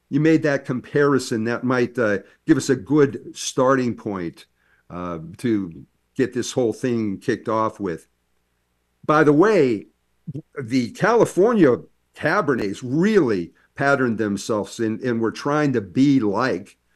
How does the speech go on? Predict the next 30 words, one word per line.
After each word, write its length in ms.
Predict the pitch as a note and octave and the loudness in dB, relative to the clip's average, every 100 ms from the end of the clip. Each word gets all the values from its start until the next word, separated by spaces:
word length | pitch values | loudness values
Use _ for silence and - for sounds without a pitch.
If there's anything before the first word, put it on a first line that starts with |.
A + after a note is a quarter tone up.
| _ _ _ | _ _ _
the 300 | G#2+ A2+ A2+ | -6 -2 -2
great 360 | G2 A2 C3+ C#3 | -2 0 2 2
wines 420 | C3 B2+ A#2+ A2+ | 0 0 -2 -4
of 140 | A#2 F2+ | -6 -4
Bordeaux. 640 | G2+ G#2+ G2 A#2 G#2+ F2+ | 0 0 2 2 2 0
It's 120 | D#2+ | -4
kind 180 | B2 A#2 | -4 -2
of 80 | A2+ | 0
what 140 | A2+ | 0
they 120 | A#2 | 2
wanted 340 | A#2 B2+ B2 G#2 | 2 2 0 -2
to 80 | |
be 280 | G2+ A#2+ B2+ | -4 0 0
when 220 | A2+ G#2 | 0 -2
they 200 | G2+ A#2+ | 0 -2
grew 320 | A2 G2+ F#2+ E2+ | -2 -4 -4 -6
up. 240 | D2+ - | -10 -12
And 180 | D#2+ D2+ _ _ _ _ | -12 -12 _ _ _ _
man, 400 | G2+ C#3 D3+ A#2+ | -2 2 2 0
did 140 | G#2+ | -2
they 120 | F#2+ G2 | -4 -6
grow 360 | F#2+ G2 F2+ | -4 -2 -2
up, 300 | G2+ G#2 - | -2 -4 -4
because 400 | - F#2 B2 A2+ | -8 -2 0 0
with 120 | C#3 | -2
the 80 | C3 | -2
Judgment 460 | A2 D3 C3+ B2 G#2+ | 2 2 2 0 -4
of 80 | - | -2
Paris 480 | C3 C3+ A2+ G2+ | 0 2 2 -2
in 240 | G2+ F#2 | -6 -8